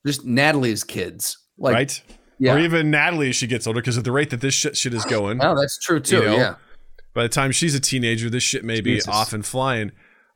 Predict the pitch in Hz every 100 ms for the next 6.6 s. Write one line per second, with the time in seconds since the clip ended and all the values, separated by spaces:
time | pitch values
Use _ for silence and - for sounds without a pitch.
0 | - 170 202 185 - 151 226 269 262 202
1 | 240 247 254 254 277 247 165 - 147 196
2 | 269 240 214 175 180 - 190 175 190 240
3 | 175 139 - 156 165 - - 220 302 151
4 | - - - - _ 127 - 143 107 -
5 | - 135 190 339 - _ _ _ _ 143
6 | 175 214 208 226 117 -